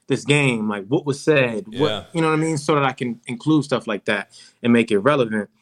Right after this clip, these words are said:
Speaker 1: And then, um, you know, based off, how do I choose? Um, you know, the different characters, some, I feel like, I feel like whoever, like, kinda messes up the most, sometimes I kinda wanna make the character of Davis.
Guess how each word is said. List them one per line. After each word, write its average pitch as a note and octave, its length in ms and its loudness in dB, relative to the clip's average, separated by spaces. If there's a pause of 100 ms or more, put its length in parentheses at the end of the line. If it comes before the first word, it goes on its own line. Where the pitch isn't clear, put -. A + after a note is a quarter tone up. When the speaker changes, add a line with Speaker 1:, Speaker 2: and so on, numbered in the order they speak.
(340)
Speaker 1:
And C3+ 220 4
then, C#3 180 6
um, B2+ 420 0
you D#3 80 -6
know, D3 200 2
based D#3+ 380 0
off, F3 160 2
how G#3+ 120 2
do A#3+ 80 0
I D#3+ 80 2
choose? A#3+ 540 -6 (720)
Um, D3 400 -6
you G3 60 0
know, F3+ 80 2
the E3+ 80 -2
different G3 360 0
characters, F#3 480 0
some, A#3 240 -2 (220)
I F3 180 -2
feel A#3 160 0
like, G3 240 0 (1120)
I D3+ 80 -2
feel G3+ 120 0
like D#3 100 -2
whoever, G3 300 2
like, C#3+ 180 -2 (160)
kinda D#3 220 -2
messes C#3+ 400 -4
up C#3+ 200 -4
the A#2 80 -8
most, C#3+ 560 2
sometimes D3+ 440 0
I A#2+ 100 0
kinda C3+ 280 -2
wanna B2+ 220 0
make B2 260 2
the A2 80 -10
character B2 580 -2
of G2 180 -18
Davis. C#3 540 2